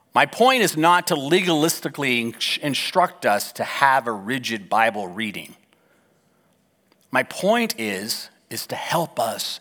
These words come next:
engage the living Word of God.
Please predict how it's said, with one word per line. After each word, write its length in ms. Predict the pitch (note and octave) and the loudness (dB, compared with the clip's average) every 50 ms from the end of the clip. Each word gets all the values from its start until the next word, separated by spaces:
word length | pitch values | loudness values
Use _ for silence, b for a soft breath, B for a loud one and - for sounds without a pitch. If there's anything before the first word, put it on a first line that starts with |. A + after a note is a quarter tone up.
| - _ | -12 _
engage 880 | A#2+ A2+ G#2 G2+ G2+ G2+ B2+ C3+ B2+ A2 F#2 E2+ D2+ - - - - b b b b b b | -8 -6 -6 -6 -6 -6 -4 -2 -2 -4 -4 -8 -8 -6 -6 -6 -6 b b b b b b
the 140 | F#2 A2+ G#2 | -6 -6 -6
living 520 | F#2+ G#2 A#2 C#3 C#3 A2+ A2 G2+ F#2 F#2+ | -4 -4 -4 -4 -4 -4 -6 -8 -10 -8
Word 220 | F#2+ G#2 A2+ A2 F#2 | -8 -6 -6 -6 -8
of 100 | F2 E2+ | -10 -8
God. 420 | E2+ - G#2+ F#2+ E2+ D#2+ - - | -8 -8 -8 -8 -10 -12 -14 -18